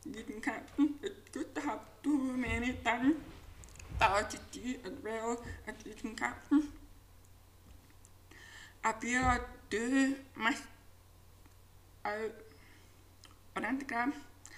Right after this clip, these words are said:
Der er det most popular part, and I was very You know how, um, a lot of people have started to do lives on Facebook and Instagram? Well,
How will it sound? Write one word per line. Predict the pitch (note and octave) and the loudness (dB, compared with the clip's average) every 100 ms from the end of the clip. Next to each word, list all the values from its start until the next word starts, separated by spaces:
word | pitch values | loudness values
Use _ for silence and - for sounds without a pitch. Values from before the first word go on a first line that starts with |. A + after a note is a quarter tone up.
| - - - - | -16 -18 -12 2
Der | |
er | A3 A#3+ A3+ - | 2 4 0 -2
det | G#3 G#3 G#3 | -8 -10 -6
most | A3+ A#3 - | -4 -4 -8
popular | - B3+ C4 C4 - | -4 -2 -2 -6 -8
part, | - G#3 A3 - - C4 C4+ D4 - - - - - | -6 -2 -2 -4 -4 0 0 -2 -10 -12 -14 -14 -10
and | - G#3+ A3 A#3 - - - | -8 -8 -8 -12 -14 -20 -8
I | G#3 G#3+ | -2 -2
was | A#3 A#3 | -2 -6
very | G3 G#3+ A3 G#3 G3+ G#3 A#3 C4 - - - - - | -4 -4 -4 -2 0 0 0 -2 -6 -18 -20 -20 -2
You | B3 | 2
know | A#3 | 4
how, | C#4+ A#3 A#3 A#3+ - - | 4 2 0 -6 -8 -4
um, | G#3+ G#3 A#3 B3 B3 C4+ C#4 - | -4 -4 -6 -8 -8 -10 -12 -12
a | - | -4
lot | A#3+ B3 | -2 -2
of | |
people | - A#3 | -4 -6
have | A3+ | -4
started | - B3 - | -4 -4 -8
to | D#4+ | -8
do | - G#3 | -6 -4
lives | G3+ G3+ A3+ A3+ | -2 0 0 -4
on | G#3 G#3+ | -10 -8
Facebook | G#3 A#3+ - - - | -8 -8 -10 -10 -6
and | - - | -4 -2
Instagram? | A#3+ C#4 D4+ D4+ D4 D4+ - - - - - - - | -2 -2 0 4 6 4 2 -14 -16 -18 -20 -20 0
Well, | A3+ A#3 A#3 | 6 8 6